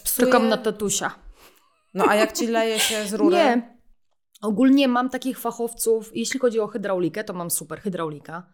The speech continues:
Speaker 2: Zawsze też pomoże mi ten Marian Stolarz, który mieszka niedaleko. Jakoś sobie muszę radzić z tymi, z tymi rzeczami. Zastanawiam się teraz, czy z jakimiś awariami musiałam sobie radzić sama.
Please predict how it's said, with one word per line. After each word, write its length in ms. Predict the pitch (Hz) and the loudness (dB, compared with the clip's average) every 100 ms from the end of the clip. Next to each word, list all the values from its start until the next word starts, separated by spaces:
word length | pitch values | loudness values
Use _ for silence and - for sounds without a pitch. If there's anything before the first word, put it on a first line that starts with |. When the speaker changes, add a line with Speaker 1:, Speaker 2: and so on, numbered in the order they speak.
| _ _ _ _ _ | _ _ _ _ _
Speaker 2:
Zawsze 380 | 165 214 - 254 | -2 -2 0 -2
też 180 | 254 - | -2 -6
pomoże 380 | 208 202 190 | -6 -4 -4
mi 80 | 196 | -4
ten 140 | 190 180 | -4 -2
Marian 380 | 175 165 165 | -2 -2 -4
Stolarz, 520 | - - 156 156 - - _ _ _ | -6 -6 -6 -6 -8 -10 _ _ _
który 220 | - 180 | -8 -8
mieszka 240 | 170 - 180 | -6 -8 -8
niedaleko. 520 | 170 156 147 156 170 _ _ _ _ _ _ _ _ _ _ | -4 -4 -4 -12 -14 _ _ _ _ _ _ _ _ _ _
Jakoś 360 | 190 240 311 392 | 0 2 4 2
sobie 240 | - 320 | 0 0
muszę 240 | 359 349 339 | -2 2 4
radzić 280 | 233 185 - | 4 2 -2
z 120 | - | -4
tymi, 520 | 185 190 185 190 185 214 | -6 -6 -6 -6 -8 -4
z 120 | - | 0
tymi 220 | 233 220 | 2 2
rzeczami. 760 | 220 220 202 180 190 254 277 _ _ _ _ _ _ _ | 0 0 0 0 0 0 0 _ _ _ _ _ _ _
Zastanawiam 420 | 185 202 220 214 202 | -10 -8 -4 -4 -4
się 100 | 196 | -6
teraz, 280 | 202 185 185 | -4 -4 -6
czy 120 | 196 | -8
z 60 | |
jakimiś 300 | 196 220 202 | -6 -4 -4
awariami 460 | - 196 202 202 202 | -4 -4 -4 -4 -6
musiałam 380 | 196 - 196 190 | -6 -6 -4 -6
sobie 260 | 190 185 | -6 -4
radzić 300 | 180 175 202 | -4 -4 -4
sama. 640 | - - 185 160 156 - | -2 2 0 0 -6 -12